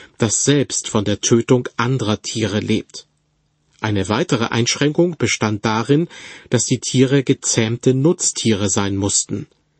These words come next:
Tiere, die etwa auf einer Jagd erlegt worden waren,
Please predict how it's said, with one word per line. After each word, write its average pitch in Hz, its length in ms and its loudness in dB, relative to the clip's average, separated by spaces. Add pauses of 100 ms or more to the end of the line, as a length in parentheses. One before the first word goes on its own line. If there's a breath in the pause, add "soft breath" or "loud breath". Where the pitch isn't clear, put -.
(420 loud breath)
Tiere, 190 440 2 (160)
die 117 140 2
etwa 110 280 0
auf 107 200 -4
einer 104 180 -4
Jagd 110 400 -2
erlegt 120 460 0
worden 123 280 2
waren, 117 380 0